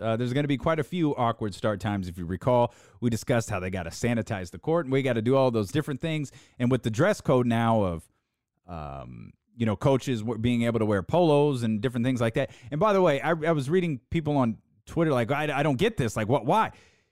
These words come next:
Do you have any idea how difficult it would be to pack? Whether it, for guys, I think it's a little bit easier. It's suits and shirts and all of that, but you can't run stuff out to dry cleaning. You can't do different things like that.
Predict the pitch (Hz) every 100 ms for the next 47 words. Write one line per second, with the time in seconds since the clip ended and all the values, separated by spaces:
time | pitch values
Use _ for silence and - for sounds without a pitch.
0 | _ _ _ _ _ 131 180 165 135 139
1 | 151 131 123 117 95 87 - 113 110 107
2 | - 117 131 123 113 107 110 107 98 104
3 | 82 _ - - 127 104 _ - _ _
4 | _ _ _ 113 120 110 107 143 127 -
5 | 175 139 156 190 214 208 175 151 165 139
6 | 139 143 139 123 123 127 117 87 82 80
7 | 80 76 - - 131 135 - - 101 92
8 | 131 127 120 117 120 123 131 117 120 -
9 | _ - 131 185 180 165 175 - 156 160
10 | 139 127 120 135 135 - 139 143 127 131
11 | 151 131 131 123 139 131 127 147 127